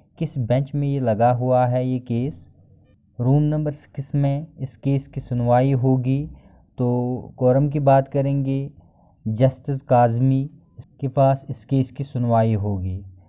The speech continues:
तो यहाँ पे लिखा हुआ है फाइनल हियरिंग, तो फाइनल हियरिंग मोड में ये केस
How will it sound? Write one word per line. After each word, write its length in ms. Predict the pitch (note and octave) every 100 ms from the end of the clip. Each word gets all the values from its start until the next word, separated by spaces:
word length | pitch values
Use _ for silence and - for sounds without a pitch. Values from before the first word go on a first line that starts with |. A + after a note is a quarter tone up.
| _ _
तो 60 | B2+
यहाँ 280 | B2 B2+ C#3
पे 140 | D3
लिखा 280 | B2+ - D3
हुआ 260 | C#3+ D3
है 140 | C#3+ C#3+
फाइनल 440 | C#3+ A#2 A#2+ C#3
हियरिंग, 440 | C3 C3+ C3+ D3 F#3 - _ _ _
तो 60 | A#2+
फाइनल 440 | - B2 C3 D3
हियरिंग 460 | C3+ C#3+ C#3+ D3 D3 - _
मोड 340 | B2+ A#2+ B2+ C3
में 140 | C3+
ये 300 | C3 C3 C3 -
केस 380 | B2+ B2+ B2 -